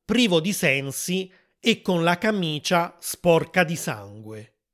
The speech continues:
Viene portato in ospedale e la diagnosi del medico è chiara.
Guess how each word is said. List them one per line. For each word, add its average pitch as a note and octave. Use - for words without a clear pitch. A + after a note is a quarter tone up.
Viene A#3
portato G#3+
in G3+
ospedale D3+
e E3
la D3
diagnosi F#3
del E3+
medico F#3+
è F3
chiara. A#2